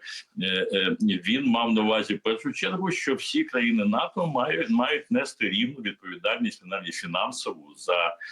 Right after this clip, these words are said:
е, ті стратегічні питання, якими опікується цей альянс. Так що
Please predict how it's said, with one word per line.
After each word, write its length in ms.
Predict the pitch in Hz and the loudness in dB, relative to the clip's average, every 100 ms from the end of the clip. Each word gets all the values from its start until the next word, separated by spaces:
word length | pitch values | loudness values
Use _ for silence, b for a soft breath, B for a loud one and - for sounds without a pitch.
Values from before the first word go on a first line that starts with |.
| B B B - | B B B -2
е, 240 | 90 95 87 | 2 2 0
ті 160 | - 123 | 0 0
стратегічні 540 | - 98 110 107 101 | 0 0 0 0 -4
питання, 520 | - 85 110 127 117 | -2 -2 0 2 2
якими 400 | 90 - 101 104 | 0 0 2 2
опікується 720 | 87 80 98 - 92 87 - | 2 0 -2 0 0 0 -6
цей 340 | 80 - 85 82 | -12 -4 -2 -4
альянс. 460 | 78 71 - - | -8 -10 -10 -8
Так 200 | - 90 | -2 -2
що 160 | - - | -2 -8